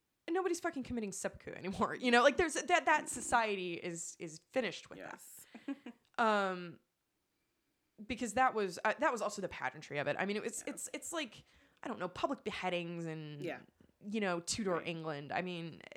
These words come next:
Speaker 1: everybody had their fucking shit. But it was still, it's like just that one little piece sort of, like, carried over just enough
Speaker 2: Mm-hmm.
Speaker 1: to make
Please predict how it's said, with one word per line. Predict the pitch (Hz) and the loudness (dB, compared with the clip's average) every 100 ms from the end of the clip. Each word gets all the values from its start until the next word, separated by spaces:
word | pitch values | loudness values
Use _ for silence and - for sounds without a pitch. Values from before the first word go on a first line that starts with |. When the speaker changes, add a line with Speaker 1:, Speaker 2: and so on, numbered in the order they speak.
| - | -4
Speaker 1:
everybody | - 226 202 180 | -2 -2 -2 -2
had | 175 160 | -2 -2
their | 160 | -4
fucking | - 160 147 | -2 -4 -4
shit. | - 160 - - - - - - _ _ _ | -4 -2 -2 -8 -20 -20 -20 -20 _ _ _
But | 196 262 247 214 - _ _ _ _ _ - | 2 8 8 6 0 _ _ _ _ _ -2
it | - - _ _ | 0 -2 _ _
was | 254 226 262 - | -4 2 2 2
still, | - - 220 - | 0 2 2 4
it's | 214 - | 2 2
like | 196 185 | -2 -2
just | 220 | -4
that | - - | -2 0
one | 226 269 | 2 4
little | 277 240 | 2 2
piece | - 226 202 156 - - - - _ _ - | 2 2 0 0 0 0 -2 -8 _ _ -8
sort | - 214 | 0 2
of, | 185 | 4
like, | 175 147 | 0 -2
carried | - - 220 208 202 | -6 0 0 2 4
over | 196 175 175 - | 4 4 -2 -4
just | - - 180 - - | -4 4 6 4 0
enough | 160 156 151 233 - | 0 2 2 0 -4
Speaker 2:
Mm-hmm. | 185 175 175 170 160 170 | -10 -10 -10 -10 -8 0
Speaker 1:
to | 190 | 2
make | 180 165 - - | 4 2 -2 -16